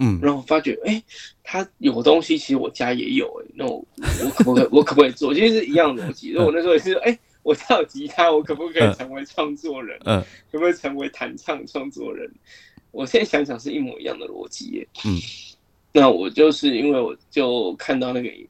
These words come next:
Speaker 2: 影片叫做巴斯克蛋糕，是，巴斯克是一个西班牙的一个小酒馆，
Speaker 1: 嗯。
Speaker 2: 巴斯克是西班牙一个地区，
Speaker 1: 嗯。
Speaker 2: 然后里头的一个小酒馆，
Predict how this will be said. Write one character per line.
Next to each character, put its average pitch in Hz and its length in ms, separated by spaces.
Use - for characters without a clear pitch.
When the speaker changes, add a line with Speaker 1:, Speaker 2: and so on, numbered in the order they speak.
Speaker 2:
影 - 160
片 131 280
叫 127 120
做 117 440
巴 123 180
斯 - 300
克 - 240
蛋 - 280
糕， - 320
是， 143 200
巴 160 180
斯 170 160
克 151 260
是 143 200
一 131 180
个 110 380
西 - 280
班 131 220
牙 80 300
的 76 120
一 78 80
个 82 120
小 - 240
酒 - 280
馆， - 240
Speaker 1:
嗯。 120 120
Speaker 2:
巴 180 120
斯 208 140
克 196 140
是 175 160
西 - 180
班 165 160
牙 135 120
一 - 60
个 - 120
地 131 220
区， - 440
Speaker 1:
嗯。 90 160
Speaker 2:
然 127 120
后 139 220
里 135 140
头 147 180
的 160 60
一 147 40
个 147 60
小 117 200
酒 120 220
馆， 120 240